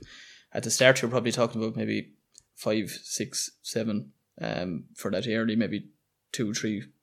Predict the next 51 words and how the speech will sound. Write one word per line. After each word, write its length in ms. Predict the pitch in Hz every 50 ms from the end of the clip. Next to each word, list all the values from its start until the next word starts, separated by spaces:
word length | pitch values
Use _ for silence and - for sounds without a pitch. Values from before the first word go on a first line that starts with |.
| _ _ -
three 200 | - - 117 110
weeks. 380 | 107 117 110 - - - - - - -
Then 120 | - 117
you'd 80 | 113 110
be 100 | 113 110
upping 260 | 113 117 - 123 120
it 200 | 117 110 - - - - _ - _ _ _
kind 140 | - - 110
of 80 | 107 110
into 420 | 117 117 117 - 117 107 101 - - -
late 240 | - 113 110 117 113
February, 500 | - 123 117 113 113 113 110 101 - - _ _ _ _ _ _ _ _ -
ten, 460 | - - 110 110 117 117 - - - - _ _ _ _ _ _ _ _ _ _ _ _ _ _ _ _ -
maybe 200 | - 110 104 117
hitting 180 | - 104 87
twelve, 460 | 117 - - 107 107 107 98 - - - _ _ _ _ _ _
depending 320 | - - 135 127 123 113 117
on 80 | 117
the 80 | 113 117
year. 260 | 117 120 120 113 110
Like 120 | 107 98 -
this 200 | 120 113 - -
year 80 | 107
now, 120 | 101 95 92
we 120 | 87 85
would 120 | 82 78
have 80 | 90 87
been 160 | 92 82 90
way 100 | 85 90
back 180 | - - 85 -
down. 160 | - 82 85
It 80 | 85 78
would 80 | -
have 60 | -
been 80 | - 78
back 160 | 80 78 -
towards, 360 | - - 92 80 104 - - - _ _ - - - - -
you 100 | - 104
know, 80 | 95
if 60 | 78
they're 100 | - -
only 120 | 101 101 101
getting 180 | 98 90 107
out 100 | 92 98 107
once 220 | 110 107 110 - 107
a 40 |
day, 300 | 107 107 101 101 101 - - _ _ _ _ _ -
you're 100 | - -
talking 300 | - - - - 107 104
maybe 320 | 104 104 101 98 90 - - - _ _ _ _ _ _ _ _ - - - _ _ _ _ - - - - - - _ - - - _ _ _ _ _ _ -
seven. 440 | - - - 123 113 113 123 120